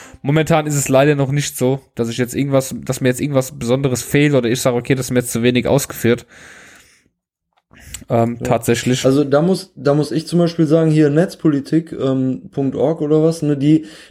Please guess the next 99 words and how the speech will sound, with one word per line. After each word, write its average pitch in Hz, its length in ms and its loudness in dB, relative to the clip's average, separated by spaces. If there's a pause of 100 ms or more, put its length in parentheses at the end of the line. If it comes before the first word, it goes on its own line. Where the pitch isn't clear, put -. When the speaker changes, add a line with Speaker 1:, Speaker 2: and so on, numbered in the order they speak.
Speaker 2:
da 127 100 2
habe 160 100 4
ich 165 80 -2
zum 165 140 0
Beispiel 165 220 2
auch 139 140 2
die 135 140 -2
kostenpflichtige 151 800 0
App - 160 0
einfach 147 340 0
mal 160 80 2
runtergeladen, 139 680 0
obwohl 139 220 4
ich 175 100 0
das 156 200 2
gar 151 140 0
nicht 160 140 0
so - 100 -2
oft - 220 -4
nutze, 180 320 -2
ne? 117 120 -2
Also 135 220 4
ich 131 80 2
Speaker 1:
Ja. 127 160 2
Speaker 2:
muss 139 320 -4
ehrlich 156 280 2
gesagt 147 300 0
sagen, 156 260 4 (520)
da 131 100 2
krieg - 120 -4
Speaker 1:
Ja, 165 60 4
aber 160 60 4
die 165 40 4
Speaker 2:
ich 175 40 6
Speaker 1:
hat 175 60 2
dich 147 80 0
Speaker 2:
echt - 80 0
Speaker 1:
einmal 170 220 4
Speaker 2:
selten 190 80 0
Speaker 1:
Geld 135 160 0
Speaker 2:
drauf. 143 180 2
Speaker 1:
gekostet 127 240 -6
oder, 120 160 -4
oder 123 200 -2
die 120 100 -10
regelmäßig? 117 680 -8
Speaker 2:
Äh, 147 120 -10
genau, 165 320 0
nee, 196 180 2
nee, 185 120 4
einmal 170 340 2
Geld 170 200 2
gekostet, 196 360 0
Speaker 1:
Gut, 135 100 2
das 139 60 4
ist 151 60 4
Speaker 2:
aber 165 80 4
Speaker 1:
ja 160 60 2
wieder 170 120 4
was 151 100 -2
anderes. 151 260 2
Speaker 2:
das 135 40 0
Speaker 1:
Das 135 100 -2
Speaker 2:
ja 151 60 4
Speaker 1:
würde 170 100 4
Speaker 2:
auch - 40 0
Speaker 1:
ich - 60 -4
dann 143 140 0
auch, 156 140 4
das 131 100 -6
ist 131 80 -6
ja 135 100 2
wie 139 120 -4
für 143 120 -6
mich 143 140 -2
eine 131 80 -6
Zeitung 147 320 0
mal 120 100 0
kaufen 113 340 -2
halt. 107 140 -4
Das 110 120 -10
mache 120 160 -4
ich 131 80 -8
ja 117 100 0
auch. 131 180 2
Aber 110 140 -4
ich 123 160 -6
rede 156 160 0
jetzt 170 120 -2
von 156 120 0
irgendwas, 165 380 0
wo 151 60 0
ich 147 100 -6
mich 139 100 -10
drauf 135 180 -2
einlasse 160 380 0
und 127 60 -4
sag, 131 180 -2
„Hey, 143 220 2